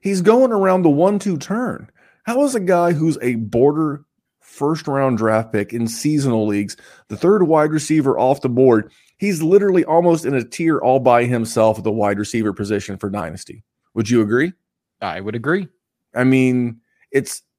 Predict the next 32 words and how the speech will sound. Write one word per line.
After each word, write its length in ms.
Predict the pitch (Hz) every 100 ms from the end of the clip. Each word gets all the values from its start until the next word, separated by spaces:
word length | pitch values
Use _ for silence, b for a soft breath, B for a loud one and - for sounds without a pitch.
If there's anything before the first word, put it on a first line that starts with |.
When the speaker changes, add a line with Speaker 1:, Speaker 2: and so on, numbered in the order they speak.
| _ -
Speaker 1:
Ja'Marr 420 | 120 131 127 170
Chase, 480 | 180 117 110 - - _ _
who 100 | -
the 80 | 127
Podfather 600 | - 139 160 - 113 104
has 240 | 110 110 113
as 100 | 110
his 160 | 123
one 200 | 110 110
oh 80 | 104
one. 320 | 101 101 101
Now, 120 | 110
I'm 180 | 95 139
still 200 | 160 170
a 40 | 127
Justin 420 | 117 135 123 113
Jefferson 520 | 117 110 104 - 98
guy, 280 | 85 78 110 b b b b
but 180 | 135 170
I 40 |
Speaker 2:
Me 60 | 147
Speaker 1:
mean, 100 | 147
Speaker 2:
too, 180 | 147
but 180 | 156 165
they're, 180 | 156 160
but 320 | 139 120 123
they're 100 | 127
Speaker 1:
but 80 | 135
Speaker 2:
there. 180 | 131 -
Speaker 1:
that's 160 | 180
a 60 | 190
tier. 480 | - 262 170 -